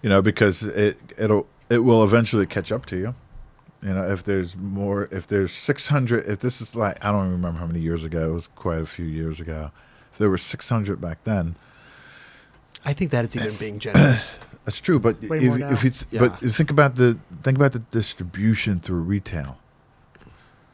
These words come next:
Speaker 1: Mike V's a genius.
Speaker 2: Mm.
Speaker 1: He's like, "Record stores, pizza shops." He's like, "Rod, they're selling my stuff." I was like, "Mike, there's not, absolutely,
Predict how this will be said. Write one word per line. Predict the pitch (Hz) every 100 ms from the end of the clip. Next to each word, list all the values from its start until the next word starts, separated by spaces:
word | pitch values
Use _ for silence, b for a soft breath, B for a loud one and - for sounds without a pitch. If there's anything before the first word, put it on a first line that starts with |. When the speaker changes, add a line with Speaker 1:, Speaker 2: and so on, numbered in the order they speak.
| b b b _ b b -
Speaker 1:
Mike | 117 117
V's | 110 123 107
a |
genius. | 90 92 123 127 - - - - _ _ _ -
Speaker 2:
Mm. | 120 113 101 92 - _ _ _ -
Speaker 1:
He's | 113
like, | 110 101
"Record | - 110 135 135
stores, | - 143 139 127 - b b b _
pizza | - 120 113
shops." | 104 90 69 - - - _ _ _ _ -
He's | 101
like, | 92
"Rod, | 104 98 80 b b b
they're | -
selling | 95 - - 127 123
my | 104
stuff." | - - - 123 - - _ _ _
I | 104
was | 101
like, | 98
"Mike, | 107 120 85 b b
there's | 101 92
not, | 98 110 107
absolutely, | 110 110 - 117 117 104